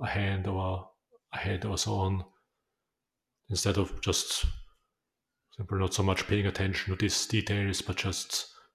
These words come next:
can you stay with the move-, movement of the breath, expanding and contracting in, in, in space,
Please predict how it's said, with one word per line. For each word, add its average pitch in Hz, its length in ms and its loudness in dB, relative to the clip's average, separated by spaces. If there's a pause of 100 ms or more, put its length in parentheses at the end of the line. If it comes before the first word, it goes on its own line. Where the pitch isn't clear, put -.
(120)
can 98 140 0
you 95 60 4
stay 101 260 2
with 95 200 0
the 98 400 0 (1700)
move-, 117 480 0
movement 101 540 2
of - 120 -4
the - 80 0
breath, - 480 0 (380)
expanding 101 580 2
and 92 120 0
contracting 95 720 -2 (840)
in, 160 160 -2
in, 127 140 2
in 143 160 2
space, - 760 0